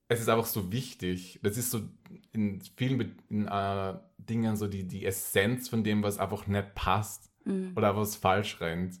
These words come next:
Speaker 2: Mhm.
Speaker 1: Und da müssten wir uns jetzt einfach alle mal so richtig dran setzen und das, ähm, auflösen.
Speaker 2: Noch eine Bemerkung zum Thema bisexuelle Frauen. Ich glaub, dass ein Problem auch ist, die stereotype Darstellung von bisexuellen Frauen als permanent verfügbar.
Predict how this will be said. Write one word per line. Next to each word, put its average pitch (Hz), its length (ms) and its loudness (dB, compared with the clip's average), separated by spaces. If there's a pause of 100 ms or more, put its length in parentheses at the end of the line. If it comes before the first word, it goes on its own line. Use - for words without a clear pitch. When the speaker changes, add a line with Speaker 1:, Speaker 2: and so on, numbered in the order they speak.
Speaker 2:
Mhm. 175 280 -6 (240)
Speaker 1:
Und 101 240 -2 (220)
da 107 100 4
müssten 107 420 2
wir 95 180 2
uns 107 140 2
jetzt 110 240 2
einfach 92 340 -6
alle 90 300 2
mal 110 160 2
so 95 140 -4
richtig 95 420 -8
dran 90 300 0
setzen 107 400 -2
und 101 180 -4
das, - 480 -6 (260)
ähm, 87 300 0
auflösen. 92 560 -6 (600)
Speaker 2:
Noch 175 140 0
eine 175 160 2
Bemerkung 170 480 2
zum 170 160 -2
Thema 165 220 -2
bisexuelle 165 540 -4
Frauen. 143 320 -2
Ich 156 120 -6
glaub, 160 200 -6
dass - 280 -6 (100)
ein 160 200 2
Problem 160 360 -2
auch 156 260 -4
ist, - 300 -6
die 160 40 -8
stereotype 156 560 -4
Darstellung 160 420 -6
von 156 160 -8
bisexuellen 151 580 -8
Frauen - 260 -8
als - 120 -8
permanent 160 380 -4
verfügbar. - 640 -8